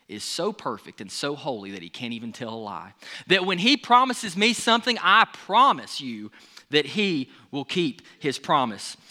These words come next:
We find this beginning in ch-, uh, verse two of Genesis chapter twelve, if you'll follow along there. As God is having this conversation with Abram in verse two, he says,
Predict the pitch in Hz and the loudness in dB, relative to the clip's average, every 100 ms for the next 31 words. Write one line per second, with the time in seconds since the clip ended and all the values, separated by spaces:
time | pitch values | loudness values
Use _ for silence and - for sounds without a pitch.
0 | - 240 294 247 220 254 - 185 190 190 | 2 4 6 6 4 -2 -2 -2 0 -2
1 | 165 147 - 165 147 185 180 - 214 220 | -4 -8 -2 0 4 4 2 -2 0 0
2 | 202 151 147 156 180 170 165 - 175 160 | 0 -2 -4 -2 -2 -2 -4 2 4 4
3 | 165 - 190 160 - 147 - 147 151 151 | -4 -2 -2 -2 -6 -2 4 4 4 0
4 | 165 143 117 101 - - - - - 175 | -2 -2 -8 -12 -16 -18 -16 -16 -2 2
5 | 160 190 247 277 - 254 240 240 - 233 | 4 8 8 6 4 4 4 0 0 4
6 | 226 220 - 208 208 202 190 165 165 151 | 4 2 2 2 2 -2 0 2 2 0
7 | 147 147 165 - 160 151 143 - 156 139 | -2 2 2 2 0 0 0 2 4 4
8 | 139 | 2